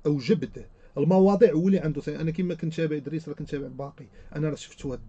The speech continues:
الدري، هاد الدريس هذا باغي يقرا، باغي يقرا، ولكن عنده مشكل، وهو ديال كيفاش كيجبد المواضيع.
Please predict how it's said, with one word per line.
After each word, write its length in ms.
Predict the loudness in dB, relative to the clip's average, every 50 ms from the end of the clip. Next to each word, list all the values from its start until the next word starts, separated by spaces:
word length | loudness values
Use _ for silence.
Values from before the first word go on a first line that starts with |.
| -14
الدري، 200 | -12 -8 -6 -6
هاد 100 | -6 -6
الدريس 300 | -8 -8 -8 -8 -6 -4
هذا 120 | -4 -2 -2
باغي 220 | -2 0 0 -2
يقرا، 300 | -2 -4 -8 -12 -14 -14 -18 _ _ _ _ _ _ _ _ _ _ _ _ _ _ _ _ _ _ -2
باغي 220 | 0 2 2 2
يقرا، 240 | 0 0 -2 -2 -2
ولكن 460 | 0 0 0 0 -2 0 0 0 0
عنده 260 | 0 0 -2 0 0 0
مشكل، 680 | 0 2 2 2 0 0 -4 -8 -12 -12 -12 -12 -14 -16 -20 _ _ _ _ _ _ _ _ -20 _ -4
وهو 220 | -2 2 4 2
ديال 220 | 4 2 0 -2
كيفاش 240 | -2 -4 -6 -6 -6
كيجبد 300 | -6 -8 -8 -6 -8 -6
المواضيع. 460 | -4 -4 -2 -2 -2 -4 -4 -6 -8